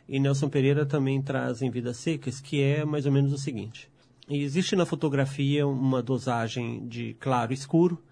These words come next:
que é uma dosagem claro-escuro pa-, padrão. Os filmes eram filmes importados, geralmente da Kodak, então norte-americanos, e essa dosagem pra claro-escuro era pensado pra uma latitude de mundo mais voltada pros norte-americanos.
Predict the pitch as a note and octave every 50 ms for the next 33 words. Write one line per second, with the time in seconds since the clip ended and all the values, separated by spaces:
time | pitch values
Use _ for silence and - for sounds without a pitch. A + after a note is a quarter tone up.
0 | _ _ _ _ _ - - D3 C#3+ C#3+ D3+ D3+ D3+ D3 C#3+ C#3 C#3 C3+ C3+ C#3
1 | B2+ A#2 C#3 C3 C3+ C3 D3 C#3 C3+ C#3 C3+ B2+ C3 C#3 C#3 - D3+ C#3+ D3 -
2 | - D3+ - - - D3 D3 B2+ C#3+ B2+ A2+ A2 G#2+ G2+ - - - - - F3+
3 | C3+ - - - D#3 D3+ D3 C3 C3 C3+ B2+ B2+ B2+ A#2 A2+ - C3+ A#2 A#2 A2+
4 | A#2 C3+ C3+ D3+ D3 C#3 - - C#3 D3+ F3 D3 A#2+ G#2+ A#2+ A#2+ A2 A2 A2+ A2
5 | - - A#2+ A2+ A2+ - C#3+ C#3 C3 B2+ B2 D3 D3+ - A#2+ G#2+ A#2+ A2+ A#2 A#2+
6 | A#2 - - B2 A#2+ A#2+ B2+ - - D3+ D3+ D#3 D#3+ D#3 - - C#3 C3+ C3+ C#3
7 | C#3+ C#3 C#3 C#3 B2 B2+ C#3 C#3 C#3 C3+ C#3+ C3+ C3+ C3+ C3+ C#3+ C#3+ C#3+ C3+ C3+
8 | C3+ - - C#3+ C#3 C#3+ C#3 C3+ C3+ C3 C#3 C#3 B2 A#2+ - - C#3+ C3+ C3+ C#3
9 | C#3 C#3 C#3 C#3+ C#3 C3+ C#3 C3+ C#3 C#3 C3+ B2 F2 - - B2 B2 B2 B2 B2
10 | A#2 A2+ G#2+ G#2 - - - C3+ B2+ B2 C3 B2+ - - C#3+ C#3 - E3 E3 D3
11 | B2+ A2+ A#2 G#2+ A2+ A2 A2 A2+ C#3 F3 F3+ D3 B2+ - A2+ G#2+ G#2+ B2+ C#3+ C3+
12 | C3+ C3+ B2+ C#3 D3+ D#3 C3 D3+ D#3+ C#3 - D3 C#3+ C#3 D3 C#3 C#3+ C#3+ C3 C3+
13 | D3 C3+ C3+ C#3 - D3+ C#3 C#3+ C#3 C#3+ C#3 - C3 G#2+ G#2 G2+ A2+ - - -
14 | -